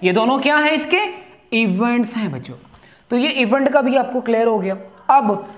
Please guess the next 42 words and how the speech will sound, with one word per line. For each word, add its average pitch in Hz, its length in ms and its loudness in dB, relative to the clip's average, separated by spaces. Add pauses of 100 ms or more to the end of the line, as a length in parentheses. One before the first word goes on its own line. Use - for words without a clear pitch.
(120)
हम 214 200 0
पढ़ेंगे 220 400 2 (200)
types 180 360 0
of 202 180 2 (240)
event। 151 280 -4 (360)
तो 165 80 -4
hopefully 254 440 0
आपको 220 240 0
इतना 196 200 -2
clear 180 240 0
हो 165 100 2
गया। 127 280 -8
आपने 156 280 -2
अब 233 120 -2
क्या 240 140 2
करना 175 300 -2
है, 180 100 -4 (280)
इसका 160 240 -4
या 160 140 -2
तो 160 120 -2
screenshot 190 540 -2
ले 247 120 2
लेना 208 200 2
है - 400 -10
या 147 80 -4
आप 151 60 -2
इसको 165 200 -6
note 185 220 0
कर 214 120 0
लो, 208 120 0
फिर 202 140 -4
हम 180 100 -2
चलते 156 280 -4
हैं 165 60 -2
आगे 160 220 -4 (340)
types 185 260 -2
of 180 120 -2
event 151 220 -4
की 151 80 -10
तरफ। 139 200 -14 (2250)
बच्चों 220 260 0 (220)
types 208 500 -2